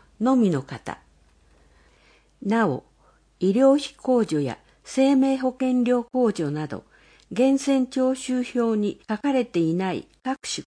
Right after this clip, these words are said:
控除の適用を受ける場合は、申告が必要です。かっこ三、所得税の確定申告書を税務署に提出している方。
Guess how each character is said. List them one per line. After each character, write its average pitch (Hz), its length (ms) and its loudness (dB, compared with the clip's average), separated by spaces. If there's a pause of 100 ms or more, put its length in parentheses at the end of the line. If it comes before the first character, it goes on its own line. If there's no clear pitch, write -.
控 262 180 4
除 190 160 -2
の 147 140 -2
適 170 340 -6
用 202 220 0
を 175 240 -6 (180)
受 196 160 -8
け 262 160 0
る 208 140 2
場 147 160 -6
合 143 180 -8
は、 131 160 -10 (340)
申 262 360 -2
告 247 280 -4
が 214 120 -2
必 - 320 -8
要 180 200 -2
で 147 140 -10
す。 - 300 -18 (1700)
か 233 120 -4
っ 233 80 -8 (100)
こ 139 120 -4
三、 143 320 -6 (680)
所 - 220 -4
得 269 300 0
税 190 240 2
の 135 200 -4
確 - 280 -8
定 269 200 4
申 254 300 0
告 233 260 -10
書 214 220 -2
を 139 120 -4 (340)
税 233 220 6
務 262 140 4
署 262 180 0
に 180 120 2
提 233 300 0
出 - 280 -8
し - 140 -8
て 202 160 0
い 196 100 2
る 175 160 -4
方。 156 340 -12